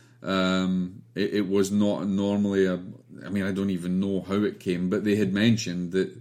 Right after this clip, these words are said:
uh, you know, these two deer were seen in the morning, and that person loved deer, and so they took that as a sign that, you know, their loved one was about to pass and everything would be okay.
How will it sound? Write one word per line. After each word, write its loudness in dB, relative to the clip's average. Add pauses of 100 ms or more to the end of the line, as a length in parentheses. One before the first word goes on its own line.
uh, -2
you 0
know, -2
these -4
two -2
deer 0
were -2
seen -2
in 0
the 0
morning, -2 (500)
and 0
that -2
person 2
loved 0
deer, 2
and -2
so 0
they 4
took -4
that -4
as -4
a -2
sign -2
that, -2
you -6
know, -2
their 0
loved 2
one -2
was -4
about -2
to -14
pass -10
and -8
everything -10
would -8
be -6
okay. -10